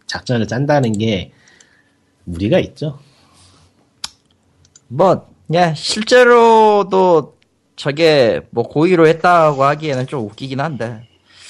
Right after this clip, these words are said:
Speaker 2: 그게 아니더라도 저거를 마케팅으로 썼다는 건 좀 그래.
Speaker 1: 그리고 저 마케팅으로 썼다는 것도 사실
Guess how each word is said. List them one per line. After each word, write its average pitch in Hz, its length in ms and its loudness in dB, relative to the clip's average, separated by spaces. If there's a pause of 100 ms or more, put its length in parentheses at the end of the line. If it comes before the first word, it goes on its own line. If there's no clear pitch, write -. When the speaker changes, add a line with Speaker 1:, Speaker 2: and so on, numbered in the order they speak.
(1200)
Speaker 2:
그게 147 260 -2
아니더라도 180 500 -2
저거를 147 520 -2 (380)
마케팅으로 147 520 -8
썼다는 156 400 -6
건 120 140 -6
좀 104 360 -8 (2250)
그래. - 280 -4 (3750)
Speaker 1:
그리고 160 240 2
저 139 100 0
마케팅으로 185 580 -2
썼다는 160 400 -4
것도 127 180 -6
사실 117 520 -4